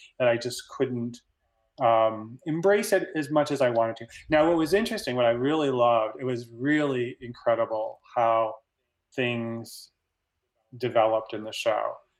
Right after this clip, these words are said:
because you had her in the first part, the last song was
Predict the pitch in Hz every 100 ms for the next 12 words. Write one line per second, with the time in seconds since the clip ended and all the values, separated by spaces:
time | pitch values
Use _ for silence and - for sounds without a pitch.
0 | _ 123 127 113 120 139 135 139 135 127
1 | 120 117 - _ - 113 113 - 123 123
2 | 113 113 117 113 113 113 117 113 113 107
3 | 107 -